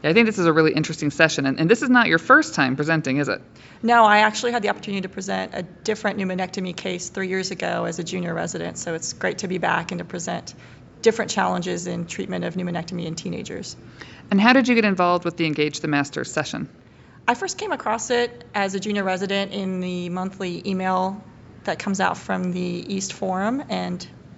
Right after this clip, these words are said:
Speaker 2: put an abstract together, submitted it, and luckily I got it on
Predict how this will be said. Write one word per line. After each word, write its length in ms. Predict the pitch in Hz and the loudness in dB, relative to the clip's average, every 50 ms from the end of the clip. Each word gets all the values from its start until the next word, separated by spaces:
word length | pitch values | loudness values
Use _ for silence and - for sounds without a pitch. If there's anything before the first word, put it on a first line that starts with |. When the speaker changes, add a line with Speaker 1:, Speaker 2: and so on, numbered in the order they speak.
| - - - - - - - - - - | -20 -20 -20 -20 -20 -20 -20 -20 -20 -8
Speaker 2:
put 140 | - 220 202 | -4 -2 0
an 100 | 196 185 | 0 0
abstract 380 | 190 190 185 - - 190 - - | 0 -2 -2 -4 -6 -6 -6 -6
together, 380 | 196 185 190 185 180 185 180 | -4 -2 0 0 0 0 -2
submitted 500 | 180 - - 196 175 190 190 185 190 185 | -2 -4 -4 -2 0 0 0 0 0 0
it, 300 | 185 185 185 180 180 - - | 0 -2 -2 -2 -4 -4 -4
and 440 | - 180 180 175 180 180 175 170 - 226 202 | -4 -4 -4 -4 -6 -6 -8 -8 -10 -8 -6
luckily 340 | 185 185 180 - 202 190 185 | -6 -6 -4 -4 -2 -2 0
I 100 | 180 175 | 0 -2
got 220 | 170 185 185 180 | -2 -2 -2 0
it 100 | 185 185 | 0 0
on 480 | 185 185 185 185 185 185 185 190 190 | 0 0 0 -2 -2 -2 -4 -6 -8